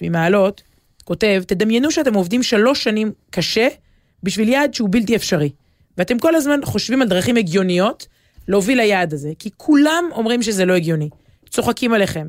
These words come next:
בטוחים שאתם תעשו מעצמכם צחוק. לפעמים הרגשנו כמו מופע סטנדאפ מהלך בעיר מעלות. אה, הנה המשוגעים האלה, צוחקים עליהם. ואז בסוף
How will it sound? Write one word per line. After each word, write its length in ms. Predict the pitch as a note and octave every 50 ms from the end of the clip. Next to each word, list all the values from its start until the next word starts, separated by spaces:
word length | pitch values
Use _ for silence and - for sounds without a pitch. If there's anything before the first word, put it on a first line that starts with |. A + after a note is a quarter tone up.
| F3+
בטוחים 320 | E3 E3+ E3+ G#3+ - C4 A#3+
שאתם 240 | - C4 A3+ G#3+ F#3+
תעשו 280 | G3+ F#3+ F3 - A#3+
מעצמכם 400 | A#3+ B3 A#3 G#3+ G#3 - G#3 F3+
צחוק. 440 | - - - - A3+ G#3+ G3 - - _ _ _ _ _ _ _ _ - -
לפעמים 320 | A3+ A#3 - B3+ B3 C#4 D4+
הרגשנו 480 | D4+ C4 A3 A#3+ C4 B3+ - C4+ B3+
כמו 100 | A3 G#3+
מופע 360 | G3 F#3+ F3 - - B3+ B3+ B3
סטנדאפ 460 | - - - - A#3 A#3 A#3 B3 G#3+ -
מהלך 460 | G3+ F3+ E3+ F3 F#3 G3+ F#3 - -
בעיר 220 | D#3+ F3+ G3 G3 G3+
מעלות. 500 | G3+ F3 E3 E3+ F3+ E3+ D#3+ - - B3+
אה, 100 | A#3+ C4
הנה 140 | C4 B3+
המשוגעים 460 | A#3 G3 - - G3+ G3 F#3 - A#3+ A3 -
האלה, 100 | G3 F3+ - - - - - _ _
צוחקים 360 | - - - - - A3+ G#3
עליהם. 240 | G3 E3+ D3+ C#3+ C#3+ - _ _ _ _ - _ _ _ _ _ F3+
ואז 200 | G#3+ C4+ E4 C#4+
בסוף 560 | C#4+ C#4 - D#4+ D#4 D4 D4 C#4+ - -